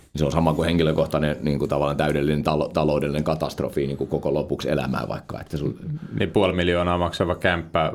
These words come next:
Speaker 2: vaikka
Speaker 1: Niin. Pistät kaikki rahat siihen ja sit se
Speaker 2: Ja
Speaker 1: palaa.
Speaker 2: sit siellä, niin.
Speaker 1: Mm. Tai
Speaker 2: Tai
Speaker 1: sillä ei voi
Speaker 2: va-,
Speaker 1: koskaan ottaa
Speaker 2: vesivahinko,
Speaker 1: käy-, niin.
Speaker 2: tulee sinne yksi, yksi, yksi liitin on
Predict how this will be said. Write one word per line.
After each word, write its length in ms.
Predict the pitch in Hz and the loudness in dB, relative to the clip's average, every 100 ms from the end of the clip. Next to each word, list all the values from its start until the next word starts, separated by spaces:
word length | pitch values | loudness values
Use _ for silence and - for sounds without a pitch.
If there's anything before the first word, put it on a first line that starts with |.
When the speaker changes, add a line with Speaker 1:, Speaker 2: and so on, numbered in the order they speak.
| - | 2
Speaker 2:
vaikka 240 | 85 82 | 2 2
Speaker 1:
Niin. 100 | 85 - - | -2 -2 2
Pistät 260 | 110 104 | 2 4
kaikki 280 | 127 113 123 | 4 6 6
rahat 240 | 107 104 | 6 4
siihen 260 | - 98 85 | 4 6 6
ja 60 | 80 | 4
sit 140 | 78 | 2
se 60 | - | 2
Speaker 2:
Ja 40 | |
Speaker 1:
palaa. 120 | 92 | 4
Speaker 2:
sit 160 | 107 98 | 4 2
siellä, 280 | 107 92 82 101 | 2 2 0 2
niin. 200 | 87 80 | 2 2
Speaker 1:
Mm. 280 | - - - | -2 -4 2
Tai 160 | 90 | 6
Speaker 2:
Tai 80 | 90 | 8
Speaker 1:
sillä 140 | 98 | 8
ei 80 | 92 | 8
voi 80 | 98 | 8
Speaker 2:
va-, 80 | - | 8
Speaker 1:
koskaan 320 | 104 104 107 | 6 8 6
ottaa 180 | 90 101 | 8 6
Speaker 2:
vesivahinko, 420 | 98 98 92 87 | 6 6 4 2
Speaker 1:
käy-, 80 | 92 | 4
niin. 120 | 90 | 4
Speaker 2:
tulee 260 | 90 95 92 | 6 6 4
sinne 280 | 98 95 92 | 4 4 4
yksi, 260 | 98 - - | 4 2 4
yksi, 360 | 131 131 - - _ - | 4 2 -8 -14 _ 0
yksi 320 | 147 151 - 143 | 2 2 2 2
liitin 600 | 139 110 87 87 85 80 - - - - - - | 4 4 2 2 2 -2 -6 -20 -20 -20 -16 -2
on 220 | 90 87 | 0 0